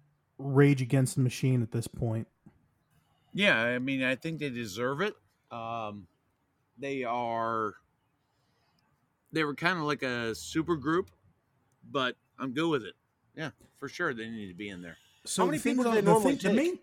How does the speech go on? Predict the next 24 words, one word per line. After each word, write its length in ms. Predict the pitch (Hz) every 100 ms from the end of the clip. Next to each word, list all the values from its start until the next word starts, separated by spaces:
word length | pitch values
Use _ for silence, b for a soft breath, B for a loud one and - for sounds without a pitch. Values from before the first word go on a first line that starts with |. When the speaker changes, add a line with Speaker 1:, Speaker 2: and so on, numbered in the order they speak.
| _ -
Speaker 1:
the 100 | 165
main 300 | 202 320 330
ones 180 | 277 196
I'm 120 | 185
confused 580 | - 135 - 151 139 120
about, 320 | 101 98 95 _ _ _ _ _ _ _ _ _ _
and 140 | 147 139
I 80 | 151
think, 240 | 185 151
Brandon, 280 | 147 139 135
you're 120 | 135
gonna 160 | 143 123
know 160 | 127
where 160 | 117 113
I'm 120 | 107
going 280 | 107 101 98
on 160 | 95 98
this, 280 | 98 - _ _ _ _ _ _ _ _
is 460 | 131 120 117 113 -
Speaker 3:
Yeah, 180 | 110 101
I 20 |
know 120 | 101
where 120 | 90
you're, 80 | 85